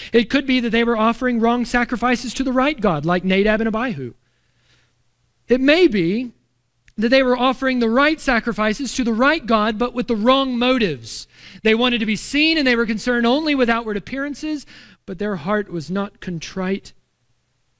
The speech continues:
and they had no desire to love God and love others. Either way, he says, "Offer right sacrifices." Those right sacrifices are to remind them of the holiness of God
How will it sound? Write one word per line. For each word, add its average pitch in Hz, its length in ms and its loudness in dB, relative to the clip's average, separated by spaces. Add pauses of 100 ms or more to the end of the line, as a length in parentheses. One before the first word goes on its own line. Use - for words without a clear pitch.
(300)
and 151 80 -6
they 165 80 2
had 170 140 2
no 190 160 4
desire 180 380 2
to 165 120 -6
love 165 300 0
God 156 240 -2
and 151 100 -4
love 143 140 -2
others. 117 720 -10 (1800)
Either 220 280 6
way, 208 240 4
he 160 120 -4
says, 196 340 -2
"Offer 190 300 -2
right 180 560 2 (420)
sacrifices." 123 1300 -8 (380)
Those 196 260 2
right 220 400 2
sacrifices 190 840 -4
are 175 60 -4
to 175 80 -4
remind 202 580 2
them 190 100 2
of 175 80 -4
the 180 100 0
holiness 240 640 2
of 156 140 -8
God 160 400 0